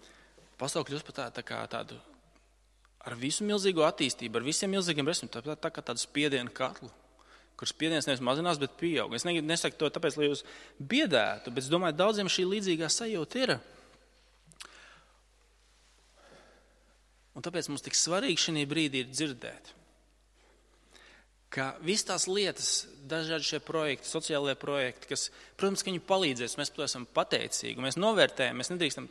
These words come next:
tik, tik, ā, tā, tie, kā to pasaka, aprobežot teikt vienkārši, ka tas neko nenozīmē, ja? Paldies Dievam, ka šīs labās lietas pasaulē pastāv, ja? Paldies Dievam, ka ir šī dažāda veida iniciatīvas, lai atvieglotu,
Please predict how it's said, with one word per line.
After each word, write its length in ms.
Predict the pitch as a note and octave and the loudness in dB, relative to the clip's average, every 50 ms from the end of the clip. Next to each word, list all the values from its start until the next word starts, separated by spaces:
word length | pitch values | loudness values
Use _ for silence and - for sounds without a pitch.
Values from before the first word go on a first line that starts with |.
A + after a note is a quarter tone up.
| - | -6
tik, 160 | - D3 - | -6 -4 0
tik, 200 | - E3 E3 - - - - - - - - - - | 0 0 0 0 -4 -18 -18 -18 -18 -20 -20 -14 -8
ā, 320 | - B2 B2 B2 B2 B2+ B2 - | -4 -2 -2 0 -2 -2 -4 -4
tā, 160 | - - B2 A#2+ - | -2 0 0 0 0
tie, 80 | - B2 - | -2 -4 -2
kā 160 | - D3 C3+ | 0 0 0
to 140 | B2 B2 A#2+ - | 0 0 -4 -4
pasaka, 320 | C#3 - - - D#3+ F#3+ | -4 -4 -2 -2 -2 -2
aprobežot 480 | - F3 E3+ C#3+ C3 C3+ C3 B2+ A#2 - - | 0 0 0 0 0 0 -2 -2 -2 -2 -2
teikt 240 | C3 B2 - - C#3+ | -2 -2 -2 -2 -4
vienkārši, 300 | C#3 B2+ B2+ A#2+ - - | -4 -4 -4 -6 -6 -8
ka 80 | - - | -8 -10
tas 160 | C3+ - - | -8 -6 -6
neko 200 | C#3 - D3 C#3 C#3+ | -4 0 2 2 4
nenozīmē, 640 | D3+ D3+ C#3+ B2 B2 A#2 - A#2 A#2 A#2 A2+ A2+ A#2 A#2+ A#2+ A#2+ | 4 2 2 0 -2 -4 -6 -8 -8 -10 -10 -12 -12 -10 -8 -8
ja? 100 | A#2 B2 - | -8 -4 0
Paldies 320 | - D#3 D#3 F#3+ G3 F3+ E3+ | 0 2 4 4 4 4 4
Dievam, 400 | D#3+ G3+ A#3 A#3+ G#3+ D#3+ C3+ A#2+ - | 4 4 6 8 8 8 6 4 2
ka 80 | B2+ - | 0 2
šīs 160 | C#3+ C3 - | 2 4 4
labās 380 | D#3+ D3 C3+ C3+ C3 B2+ - D3 | 4 4 4 4 0 0 0 0
lietas 220 | D3 B2 - - - | 0 0 0 -2 -2
pasaulē 400 | C3+ C3 - C3 A#2+ A#2+ A#2 A2+ - | -2 -2 -2 -2 -4 -4 -6 -8 -6
pastāv, 400 | - B2+ - - - B2 A#2 A2+ | -6 -8 -8 -8 -12 -16 -18 -16
ja? 160 | A2 - C3 C#3 - - - - - - - - | -16 -16 -16 -16 -18 -20 -20 -20 -20 -16 -10 -8
Paldies 300 | D#3+ D#3+ E3+ E3+ D3+ D3+ | -6 -6 -4 -4 -4 0
Dievam, 320 | F3+ G#3+ A#3 A#3 G#3+ F3+ | 2 4 4 4 4 2
ka 140 | - - E3+ | 2 2 2
ir 100 | E3+ D#3+ | 2 2
šī 220 | - - D3 C#3 C3+ C#3 C#3+ | 2 2 0 -2 -2 -2 -2
dažāda 460 | D#3+ F3+ E3 D#3+ C#3+ C3 C3 C3 C#3+ | 0 0 2 2 0 -2 -2 -2 -2
veida 340 | D#3 D#3+ F3 F3+ D#3 C3+ - - - - - - - - - - - - - - - - - - - - - | 0 0 0 0 -2 -4 -4 -6 -14 -20 -20 -20 -20 -20 -20 -20 -20 -20 -20 -20 -20 -20 -20 -20 -2 4 6
iniciatīvas, 680 | F#3+ B3 B3 - - - - D#3 C#3+ C3 C3 A#2+ A2+ - - | 6 6 8 6 4 4 4 2 2 2 2 2 0 0 0
lai 220 | C#3+ C3 B2+ B2+ A#2+ - - - - - - - - - - - | 0 0 0 -2 -2 -6 -10 -14 -18 -20 -20 -20 -20 -20 -10 -6
atvieglotu, 1080 | - A3 A#3+ - - G3+ F#3 F3 D#3 C#3 B2+ B2+ C#3 C3 A#2+ A#2 A2+ A2+ - - C3 | -4 -4 -4 -2 0 2 6 6 8 6 6 6 4 4 4 2 0 -2 -4 -4 -4